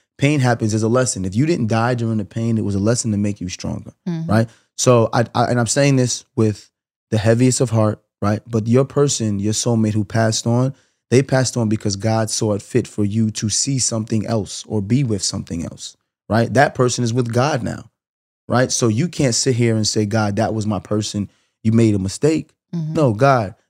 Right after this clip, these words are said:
Speaker 1: you blessed me with that person for twenty years of life. I appreciate you. I appreciate that person. I appreciate my kids. But you still have a fiduciary responsibility to your children and yourself to be happy.
Speaker 2: Mm-hmm.
Speaker 1: And if your happiness looks like you being with someone else, you, you shouldn't feel guilty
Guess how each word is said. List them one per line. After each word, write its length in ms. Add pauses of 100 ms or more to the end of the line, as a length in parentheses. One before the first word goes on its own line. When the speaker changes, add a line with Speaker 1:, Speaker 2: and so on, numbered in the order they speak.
Speaker 1:
you 100
blessed 280
me 60
with 140
that 180
person 260
for 100
twenty 300
years 240
of 100
life. 240
I 120
appreciate 560
you. 80
I 60
appreciate 480
that 160
person. 420 (280)
I 80
appreciate 520
my 180
kids. 480 (300)
But 160
you 140
still 280
have 540
a 60
fiduciary 640
responsibility 880
to 160
your 180
children 400
and 140
yourself 400
to 80
be 140
happy. 420 (100)
Speaker 2:
Mm-hmm. 440 (100)
Speaker 1:
And 100
if 140
your 120
happiness 560
looks 220
like 160
you 100
being 280
with 120
someone 360
else, 240
you, 200
you 200
shouldn't 300
feel 200
guilty 540